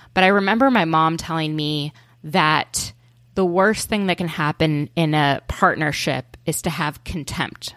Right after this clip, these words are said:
for one another. It's not to get angry or to have arguments, but to, like, really feel contempt for the other person.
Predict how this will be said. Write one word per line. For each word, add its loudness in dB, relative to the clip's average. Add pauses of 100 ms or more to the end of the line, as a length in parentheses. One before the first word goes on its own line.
(140)
for 0
one 2
another. -4 (680)
It's -2
not 2
to -2
get -2
angry 0 (240)
or 4
to -6
have -2
arguments, -2 (300)
but 2
to, 0
like, 0
really 2
feel 0
contempt -8
for -2
the -4
other -4
person. -8